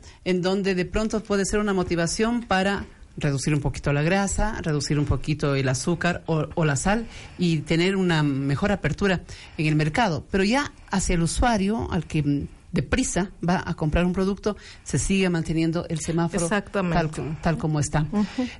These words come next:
Speaker 1: ¿Habría alguna recomendación así muy formal de parte del Ministerio de Salud a la Presidencia de la República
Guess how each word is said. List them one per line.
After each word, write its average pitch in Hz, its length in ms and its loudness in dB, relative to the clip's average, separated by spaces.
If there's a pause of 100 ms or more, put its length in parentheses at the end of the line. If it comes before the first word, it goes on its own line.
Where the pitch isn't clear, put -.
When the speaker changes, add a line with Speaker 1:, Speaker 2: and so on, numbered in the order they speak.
(120)
Speaker 1:
¿Habría 226 380 4
alguna 208 420 2
recomendación 196 640 2
así 196 240 2
muy 202 160 4
formal 196 460 2
de 220 80 -2
parte 185 260 -2
del 196 100 0
Ministerio 180 460 0
de 175 120 0
Salud 170 460 0
a 196 100 4
la 156 120 2
Presidencia 165 460 2
de 170 80 0
la 160 40 0
República 165 640 -2